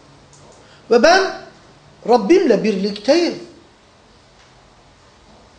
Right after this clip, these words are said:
Onun gözetimi altındayım. Onun beni istemediği bir halde görmemesi lazım. Hayatımın tümünü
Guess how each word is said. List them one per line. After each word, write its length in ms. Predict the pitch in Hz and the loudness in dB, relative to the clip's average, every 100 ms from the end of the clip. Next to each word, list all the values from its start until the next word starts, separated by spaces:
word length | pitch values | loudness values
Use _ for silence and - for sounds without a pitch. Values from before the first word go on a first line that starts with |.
| _ _ _ _ _ _ _ _ _ _ _ _ - | _ _ _ _ _ _ _ _ _ _ _ _ 0
Onun 300 | 247 370 294 | 0 0 -2
gözetimi 520 | 285 269 269 294 370 | -2 0 -2 -4 0
altındayım. 760 | 349 269 254 247 196 160 131 - _ _ _ _ _ - _ _ _ _ _ _ _ _ | 2 2 -2 -6 -4 -6 -10 -20 _ _ _ _ _ -20 _ _ _ _ _ _ _ _
Onun 460 | - 226 349 359 202 | 2 2 2 -2 2
beni 220 | 247 294 | 2 2
istemediği 960 | 330 - 240 - 330 339 294 233 254 214 | -4 -4 -4 -4 -2 0 2 2 -2 0
bir 100 | 233 | -2
halde 380 | 185 220 202 220 | 0 0 0 0
görmemesi 720 | 233 320 302 196 - - 123 | 2 2 0 -4 -8 -12 -16
lazım. 340 | 113 - - - _ _ _ _ _ _ _ _ _ - - - | -16 -16 -20 -20 _ _ _ _ _ _ _ _ _ -20 -20 -16
Hayatımın 760 | - 233 311 330 - 392 403 381 | 0 4 4 4 2 2 2 2
tümünü 520 | 403 453 370 330 330 | 2 4 4 4 2